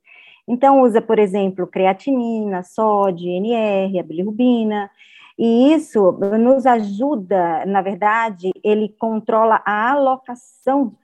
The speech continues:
do paciente na lista de espera. O paciente mais grave vai antes,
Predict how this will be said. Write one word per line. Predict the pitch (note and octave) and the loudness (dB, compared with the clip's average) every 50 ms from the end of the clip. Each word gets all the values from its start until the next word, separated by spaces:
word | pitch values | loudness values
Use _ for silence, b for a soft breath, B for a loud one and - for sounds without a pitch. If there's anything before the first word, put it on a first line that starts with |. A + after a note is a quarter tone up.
| _ _ _ _ | _ _ _ _
do | - F#3 G#3 | -8 -6 -6
paciente | G3+ - A3+ A3 A3 A3 - A3 G#3+ G#3 G3 A3 | -2 0 0 -2 -2 -2 -4 -4 -4 -4 -4 -4
na | G#3 G3+ G3 | -2 -2 0
lista | G3 F#3+ F#3+ F#3+ - - | 0 -2 -2 -4 -6 -10
de | F#3 - | -10 -10
espera. | - _ - A3 G#3 F#3 | -10 _ -2 0 2 2
O | F3+ | 0
paciente | F#3 F#3+ F#3+ - G3+ G3 - | 0 -2 -2 -4 -6 -6 -4
mais | F#3+ G3 F#3+ F3+ | -4 -4 -4 -2
grave | F3 F3 F3+ F3 E3+ E3+ E3+ | -2 0 0 0 0 -2 -4
vai | E3+ F3 G#3+ A#3 A#3+ | -4 -4 -4 -4 -2
antes, | A#3 A#3 A#3 A#3 B3 B3 - - A#3+ | -2 -2 -4 -4 -4 -6 -10 -14 -20